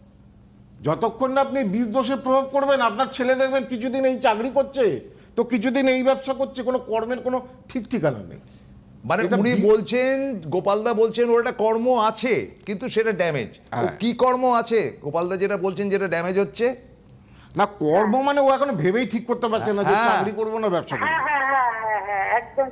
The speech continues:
Speaker 3: ঠিক, স্যার।
Speaker 2: একদম।
Speaker 3: স্যার, আপনাকে আর একটা কথা বলতে চাই, স্যার।
Speaker 1: হ্যাঁ, হ্যাঁ, হ্যাঁ, বলুন।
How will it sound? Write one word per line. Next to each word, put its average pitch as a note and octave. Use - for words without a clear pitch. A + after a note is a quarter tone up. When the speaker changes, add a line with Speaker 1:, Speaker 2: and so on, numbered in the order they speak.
Speaker 3:
ঠিক, A3
স্যার। E3+
Speaker 2:
একদম। C3+
Speaker 3:
স্যার, E4+
আপনাকে F4
আর E4+
একটা D#4+
কথা D4+
বলতে C#4+
চাই, A#3+
স্যার। B2
Speaker 1:
হ্যাঁ, B2
হ্যাঁ, G2
হ্যাঁ, G#2+
বলুন। G#2+